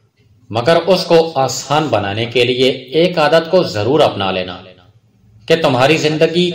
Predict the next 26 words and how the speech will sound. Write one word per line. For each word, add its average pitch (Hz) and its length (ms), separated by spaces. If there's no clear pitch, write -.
को 185 160
बहुत - 460
आसान 156 460
बना 92 220
देगी, 90 500
और 151 120
वो 180 200
है 208 180
खुशी 226 260
की 117 180
आदत। 95 460
ये 135 120
जिंदगी 156 440
गुजारने 147 440
के 160 180
लिए 160 200
इंसान 139 440
को 170 200
खुद 180 320
बनानी 110 300
पड़ती 107 340
है, 90 180
जो 110 120
जिंदगी 123 460
के 139 160
हर 113 140